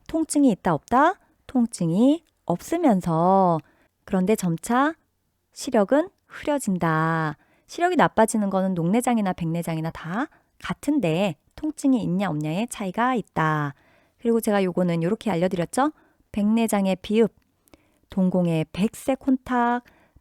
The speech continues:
불빛 주위의 무지개 보임, 밤과 밝은 불빛에서의 눈부심, 엄청 비읍이 많다, 이렇게 얘기를 했죠? 얘네들이 막 나타나면 백내장이로구나 하시면 되겠습니다.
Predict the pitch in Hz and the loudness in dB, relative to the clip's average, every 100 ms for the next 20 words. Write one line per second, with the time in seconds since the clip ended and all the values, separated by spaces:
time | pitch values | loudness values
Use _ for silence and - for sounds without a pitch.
0 | - 208 214 - _ 214 196 - - 190 | -8 0 0 -2 _ -2 -2 -4 -6 -2
1 | 185 170 156 143 190 240 240 233 226 226 | -2 0 -2 -2 -4 -2 -2 0 0 2
2 | 220 226 226 - _ _ - - 196 208 | 2 0 -2 -6 _ _ -12 -2 0 0
3 | 196 165 156 - 190 220 247 240 226 - | 0 0 0 -2 -2 2 2 2 -2 -4
4 | 254 - 240 220 208 208 196 196 240 247 | -6 -4 -4 -2 -2 -2 -2 0 0 -2
5 | 240 254 247 247 - - _ - 220 277 | -2 0 2 0 -2 -18 _ -4 2 2
6 | 349 - 302 - 196 208 202 185 151 160 | 0 0 0 2 2 2 2 0 -2 -4
7 | 175 165 165 160 160 - 175 156 170 180 | -4 -2 -2 -2 -6 -8 -8 -6 -6 -4
8 | 240 - 277 262 _ _ _ _ - 190 | -6 -2 0 0 _ _ _ _ -6 -4
9 | 190 208 208 - - 254 180 - 185 160 | -2 -4 -4 -8 -2 0 0 -2 -2 0
10 | 233 254 - _ _ - 175 190 190 190 | 0 0 -4 _ _ -8 -2 -2 0 -2
11 | 175 170 170 165 160 156 156 202 - 185 | -2 -2 -2 0 0 -2 -6 -8 -6 -2
12 | 247 330 - 185 214 - 170 160 165 | -2 -4 -10 -6 -4 -4 -6 -6 -8